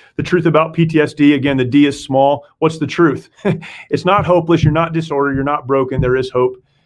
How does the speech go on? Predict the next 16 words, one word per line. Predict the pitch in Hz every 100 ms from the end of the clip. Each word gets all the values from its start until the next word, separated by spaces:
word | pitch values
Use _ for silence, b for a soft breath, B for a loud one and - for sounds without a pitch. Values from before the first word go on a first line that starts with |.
| _ -
in | 127 120
Christ. | 131 139 127 - _ _ _ -
Um, | 131 127 123 113 - _ _ _
but | - -
all | 170 208 214
of | 165
that | 160 151
being | 147
said, | 131 156 120
and | 113
that | 143 165
was | 147
a |
lot | 147
of | 131
words, | 127 120 117